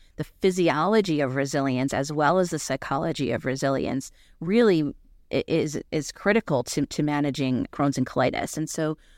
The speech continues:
what we did was we developed a methodology that could be delivered to the twelve thousand I B D patients at our center to be able to assess their resilience,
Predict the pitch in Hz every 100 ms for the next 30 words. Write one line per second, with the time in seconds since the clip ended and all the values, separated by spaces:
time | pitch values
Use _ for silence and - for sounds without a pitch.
0 | _ - 160 220 269 254 202 180 160 160
1 | 165 170 220 214 160 - 156 147 151 147
2 | 143 131 180 214 - - - 165 160 147
3 | 151 160 151 151 160 - 147 143 - 147
4 | 151 147 147 151 147 147 147 151 147 131
5 | 139 - 139 156 - 147 147 160 - 127
6 | 131 - 180 - - - _ - - -
7 | - - _ _ - 185 175 - 180 180
8 | - - - 175 165 - 233 240 214 156
9 | 160 233 - -